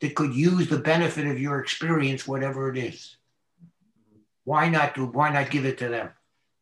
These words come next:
Yeah, it, you, it's not, doesn't cost, it doesn't, you don't make money as a result of it, but you do, you do get a feeling of, of having done something worthwhile,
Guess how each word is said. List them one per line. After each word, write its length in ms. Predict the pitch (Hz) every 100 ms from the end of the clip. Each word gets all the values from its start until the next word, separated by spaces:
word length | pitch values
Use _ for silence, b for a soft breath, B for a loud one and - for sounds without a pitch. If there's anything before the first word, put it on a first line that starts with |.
| _ _ _ _ _ _ _ _ _ _ _ _ _ _ _ _ _ _ -
Yeah, 200 | 117 - - _ _
it, 340 | - - 120 127
you, 220 | 147 165
it's 120 | 147 127
not, 420 | 131 131 - -
doesn't 300 | 131 131 120
cost, 340 | 147 143 -
it 100 | 127
doesn't, 220 | 156 147
you 60 | 156
don't 120 | 156
make 180 | 147 135
money 220 | 143 233 220
as 120 | 143
a 40 |
result 360 | 151 139 151 147
of 100 | 160
it, 140 | 160 - b b b b _
but 240 | 120 - -
you 100 | 120
do, 320 | 151 175 143
you 120 | - 139
do 280 | 156 143 - - -
get 160 | 156 151
a 40 |
feeling 480 | 139 160 165 160 135
of, 300 | 135 117 - -
of 160 | 117
having 280 | 131 135 135
done 200 | 127 139
something 360 | - 143 131 135
worthwhile, 580 | 135 135 139 156 -